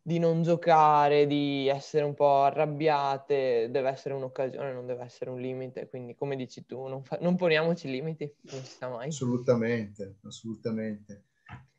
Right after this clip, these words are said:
Speaker 2: Ma ha detto sempre Ciccio che fate due allenamenti alla settimana poi, eh, scusami, due allenamenti al giorno.
Speaker 1: Sì, beh, questa è anche la realtà quotidiana comunque. Magari in raduno si fa molto più rugby, ovviamente, e per fortuna,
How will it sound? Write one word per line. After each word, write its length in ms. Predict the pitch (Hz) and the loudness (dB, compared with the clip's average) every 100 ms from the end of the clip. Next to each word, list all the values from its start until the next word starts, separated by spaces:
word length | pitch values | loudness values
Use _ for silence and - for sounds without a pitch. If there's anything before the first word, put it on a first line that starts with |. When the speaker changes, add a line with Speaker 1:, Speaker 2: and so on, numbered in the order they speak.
| _ _ _ _ _ - | _ _ _ _ _ 0
Speaker 2:
Ma 120 | 135 | 4
ha 20 | 135 | 6
detto 880 | 147 147 160 147 139 135 127 123 | 8 6 8 10 12 12 12 12
sempre 340 | 127 - 139 143 | 8 2 2 2
Ciccio 380 | 139 131 151 170 | 2 2 4 4
che 160 | 160 | 4
fate 320 | - 120 123 | 2 0 -2
due 140 | 117 120 | 0 2
allenamenti 500 | 120 120 120 113 127 | 2 -2 -4 -6 -6
alla 120 | 120 | -6
settimana 720 | - 123 - 117 151 135 104 | -6 -10 -10 -4 -4 -4 -6
poi, 320 | - 104 104 104 | -4 -4 -4 0
eh, 120 | 147 | 0
scusami, 420 | 135 143 131 127 127 | 2 2 4 6 6
due 120 | 131 | 4
allenamenti 460 | 131 127 131 127 | 4 6 4 4
al 120 | 127 110 | 4 2
giorno. 540 | 127 135 104 101 - _ _ _ _ _ _ _ _ _ _ | 0 -2 -4 -12 -20 _ _ _ _ _ _ _ _ _ _
Speaker 1:
Sì, 180 | _ 202 | _ 2
beh, 200 | 170 143 | 4 4
questa 460 | 170 175 - 214 180 | 2 -2 -2 0 2
è 20 | |
anche 300 | 139 143 156 | 0 -2 -2
la 160 | 139 135 | 0 2
realtà 500 | 143 135 131 123 123 | 2 0 -2 -2 -4
quotidiana 600 | 127 - 123 - - 127 | -8 -12 -10 -8 -10 -10
comunque. 680 | 135 131 131 127 131 127 _ | -10 -10 -10 -6 -6 -8 _
Magari 800 | 139 143 135 131 147 143 143 139 | -6 0 2 2 2 0 -2 -2
in 60 | |
raduno 360 | 147 147 156 170 | 0 0 0 0
si 160 | 170 143 | -2 -4
fa 100 | 143 | -2
molto 300 | 147 147 151 | -2 -2 -2
più 140 | 143 | 2
rugby, 500 | 135 131 139 160 165 | 2 2 -2 -4 -4
ovviamente, 680 | - 131 131 131 131 143 151 | -4 -4 -2 -2 -4 -4 -2
e 80 | 156 | 0
per 180 | 151 170 | -2 -6
fortuna, 640 | 165 156 - 143 143 175 | -4 -4 -4 -6 -6 -10